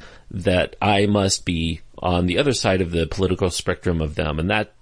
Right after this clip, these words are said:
certainly is not the case either. I try to evaluate the films based on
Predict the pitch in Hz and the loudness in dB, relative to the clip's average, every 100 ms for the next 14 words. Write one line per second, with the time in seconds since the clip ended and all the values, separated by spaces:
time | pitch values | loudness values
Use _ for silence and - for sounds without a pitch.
0 | - - - 156 156 127 123 - 101 110 | -12 -2 0 2 2 2 0 -2 -2 -2
1 | - 107 104 - 127 80 65 90 - 98 | -2 -2 0 0 2 2 0 0 0 0
2 | 104 110 104 95 90 101 104 101 - 92 | 0 2 2 4 2 2 0 -2 -4 -2
3 | 98 107 - 90 98 - 92 87 98 | 0 -2 0 0 0 -2 -2 2 0